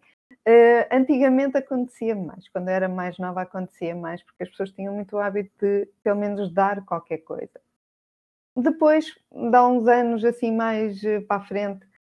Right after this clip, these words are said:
eh, tiveram o hábito de dar dinheiro e dizer, "Vais comprar uma coisa, eu quero saber o que é que compraste com isto que eu te vou dar."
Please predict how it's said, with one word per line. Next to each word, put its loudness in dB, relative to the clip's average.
eh, 6
tiveram 2
o 0
hábito -2
de 4
dar 2
dinheiro -4
e -2
dizer, -2
"Vais 4
comprar 0
uma 0
coisa, 2
eu -2
quero -2
saber -6
o -4
que -2
é -2
que -12
compraste -6
com -12
isto -12
que -6
eu -6
te -20
vou -6
dar." -12